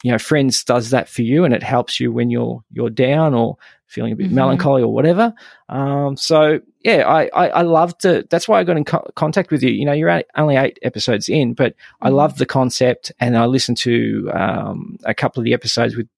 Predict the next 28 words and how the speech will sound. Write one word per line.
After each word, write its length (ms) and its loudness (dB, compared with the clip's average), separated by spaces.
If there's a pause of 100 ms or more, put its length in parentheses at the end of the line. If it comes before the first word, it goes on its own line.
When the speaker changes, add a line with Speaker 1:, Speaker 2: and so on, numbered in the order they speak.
(180)
Speaker 1:
uh, 220 0
Tyler 260 0
Cash 440 -2
and 100 -6
Dave. 160 -2 (260)
By 220 0
the 80 2
way, 280 -2 (420)
is 180 0
it 120 -8
Christy 380 -2
Yu? 440 0 (320)
The 100 -4
last 340 2
Speaker 2:
Krista 60 0
Speaker 1:
episode? 180 -2
Speaker 2:
Mar-, 220 -6 (260)
Krista 480 -2
Yu. 340 -8 (160)
Yeah. 260 -14
Speaker 1:
Oh, 100 -2
Krista 360 -2
Yu. 200 0 (300)
So 120 0
you're 220 4
five 320 2
one, 240 2
right? 340 -2